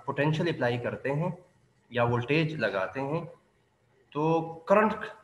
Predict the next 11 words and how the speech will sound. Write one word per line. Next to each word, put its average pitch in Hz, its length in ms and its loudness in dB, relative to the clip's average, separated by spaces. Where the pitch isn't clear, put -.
किस 202 200 -2
तरह 175 160 6
behave 127 500 0
करता 120 280 -4
है, 127 340 -4
तो 135 200 0
उसी 156 280 0
को 156 180 0
हम 120 320 0
study 107 340 -6
करेंगे। 95 440 -6